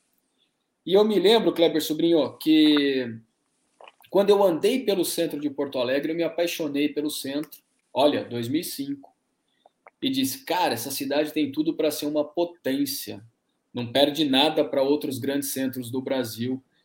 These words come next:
E, e aí eu te jogo esse, esse primeiro, né, essa primeira pergu-, não é nenhuma pergunta, mas é uma troca de ideias aqui.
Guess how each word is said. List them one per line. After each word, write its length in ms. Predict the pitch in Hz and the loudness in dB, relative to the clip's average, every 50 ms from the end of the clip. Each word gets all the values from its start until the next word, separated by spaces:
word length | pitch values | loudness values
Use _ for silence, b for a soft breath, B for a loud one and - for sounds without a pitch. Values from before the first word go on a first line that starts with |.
| _ _ _ _ _ _ _ _ | _ _ _ _ _ _ _ _
E, 460 | - 143 147 151 156 156 156 156 - 180 | 4 8 10 10 10 8 6 4 4 6
e 80 | 185 | 8
aí 180 | 180 175 165 208 | 10 10 12 12
eu 120 | 220 226 | 10 10
te 120 | 226 226 220 | 10 6 0
jogo 480 | 151 170 180 196 202 202 202 196 196 | 4 8 8 8 8 8 6 4 4
esse, 320 | 196 190 170 - - 202 170 | 4 4 2 0 -2 -2 -2
esse 200 | 151 - - - | -2 -2 -4 -4
primeiro, 360 | 160 165 175 185 190 180 160 | -4 -4 -2 0 -2 -2 0
né, 220 | 160 160 156 151 | -2 -2 -2 -4
essa 180 | 143 139 - 156 | -6 -6 -6 -6
primeira 540 | - 185 202 226 262 262 226 180 160 - 165 | -6 -4 -2 0 2 2 2 2 2 0 -2
pergu-, 340 | - - 165 160 143 - | 0 0 0 0 0 0
não 140 | 233 254 320 | 0 0 0
é 80 | 370 330 | 2 2
nenhuma 320 | 269 240 233 226 208 - | 2 2 2 0 0 0
pergunta, 400 | - 175 147 135 156 170 165 147 | 0 0 0 2 0 0 0 0
mas 220 | 151 160 165 156 185 | 0 0 0 0 -2
é 80 | 208 | -2
uma 260 | 208 202 190 175 160 | -4 -4 -6 -8 -8
troca 340 | - - 202 226 226 - 190 | -6 -4 -4 -4 -2 -2 -4
de 120 | 170 - 147 | -4 -4 -4
ideias 480 | 139 135 139 143 143 143 135 131 120 | -2 0 2 2 2 2 0 -2 -4
aqui. 400 | 127 120 - - 147 147 147 - | -6 -8 -4 -2 -2 -2 -2 -4